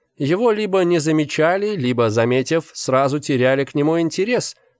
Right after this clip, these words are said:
либо, самое странное, дрейфили и отводили глаза. Ибо в Даниэле чувствовалась сейчас непритворная бесшабашность человека,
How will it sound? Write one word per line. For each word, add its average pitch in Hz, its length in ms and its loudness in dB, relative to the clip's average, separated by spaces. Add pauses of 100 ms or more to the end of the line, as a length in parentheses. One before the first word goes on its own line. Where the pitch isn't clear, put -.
(120)
либо, 190 460 0
самое 135 440 0
странное, 117 800 -2
дрейфили 175 680 -2
и 151 200 -2
отводили 113 600 0
глаза. 110 520 -2 (380)
Ибо 107 260 0
в 95 80 -8
Даниэле 117 560 0
чувствовалась 175 840 -2
сейчас 160 680 -2
непритворная 131 840 2
бесшабашность 127 1080 -2
человека, 120 720 0